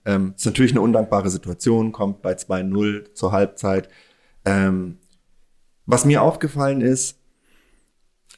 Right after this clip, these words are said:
neben seinem etwas zu hohen Verteidigen beim drei zu null, da ist er aufgefallen, war er noch relativ unscheinbar, noch relativ un-, ähm, auffällig.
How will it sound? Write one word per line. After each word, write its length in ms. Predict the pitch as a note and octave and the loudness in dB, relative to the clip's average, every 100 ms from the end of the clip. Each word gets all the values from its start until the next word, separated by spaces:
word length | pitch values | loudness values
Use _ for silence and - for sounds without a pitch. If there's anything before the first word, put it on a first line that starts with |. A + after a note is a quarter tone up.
| _ _ - | _ _ 0
neben 380 | A#2+ C3+ C#3 C3 | 4 6 4 4
seinem 320 | B2 A#2 A2 | 2 2 0
etwas 280 | A#2 B2+ - | -2 -4 -2
zu 200 | A2+ G2 | -4 0
hohen 240 | C3 D#3+ | 2 2
Verteidigen 500 | D#3 D3 C3+ B2+ B2+ | 0 0 0 2 2
beim 160 | G#2+ G#2 | 2 2
drei 220 | G#2 A#2+ | 2 0
zu 180 | - D#3 | 0 -2
null, 220 | D3 C#3+ | 0 2
da 220 | C3+ B2+ | 2 2
ist 120 | D3 | -2
er 100 | D3 | -4
aufgefallen, 680 | A#2+ C#3+ C#3 - C3 C3+ C3+ - _ _ - | -4 -4 -6 -2 0 0 -4 -14 _ _ -6
war 320 | F#2 G2+ - | 0 2 2
er 320 | A2 G#2 - A2 | 2 2 0 -2
noch 340 | A2+ - - | -2 -4 -2
relativ 420 | G#2+ G#2+ G2 - - | 2 2 -2 -10 2
unscheinbar, 800 | C3 D#3+ - D3 D3 C#3+ C#3 C#3 | 4 4 2 -2 -2 0 2 0
noch 180 | A2 | 0
relativ 380 | G#2+ A2 - - _ - | 2 0 -2 -14 _ 4
un-, 420 | C3+ D#3+ D#3+ - _ - | 4 4 0 -8 _ -2
ähm, 320 | B2 A#2+ A#2+ | 2 2 0
auffällig. 800 | - B2 - C3+ B2+ C3+ C3 - | 2 0 2 2 2 2 -2 -8